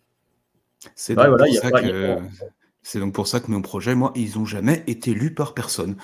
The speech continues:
Speaker 2: Ah,
Speaker 1: Parce que je,
Speaker 2: d'accord.
Speaker 1: je
Speaker 2: <laughs> Euh, ceci dit, euh,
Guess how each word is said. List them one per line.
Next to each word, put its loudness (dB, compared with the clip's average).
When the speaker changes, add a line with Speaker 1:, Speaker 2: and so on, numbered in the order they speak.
Speaker 2:
Ah, 0
Speaker 1:
Parce 6
que 6
je, 6
Speaker 2:
d'accord. 8
Speaker 1:
je 2
Speaker 2:
<laughs> 0
Euh, 6
ceci 0
dit, 6
euh, 6